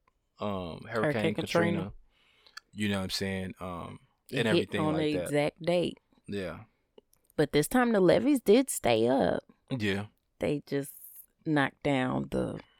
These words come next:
Speaker 2: electricity thing.
Speaker 1: Yeah, and they had
Speaker 2: Mm-hmm.
Speaker 1: Al, Al Roker out there.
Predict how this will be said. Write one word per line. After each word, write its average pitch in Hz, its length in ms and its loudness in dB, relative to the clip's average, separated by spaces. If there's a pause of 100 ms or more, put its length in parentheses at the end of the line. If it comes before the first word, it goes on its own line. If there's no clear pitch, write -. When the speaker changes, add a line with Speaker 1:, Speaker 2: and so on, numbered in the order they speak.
(140)
Speaker 2:
electricity 131 1160 -4
thing. - 240 -18 (320)
Speaker 1:
Yeah, 104 220 -2
and 95 100 -2
they 113 60 0
had 123 220 0
Speaker 2:
Mm-hmm. 95 60 0
Speaker 1:
Al, 110 280 6
Al 107 220 4
Roker 117 300 6
out 101 260 -4
there. 95 300 -2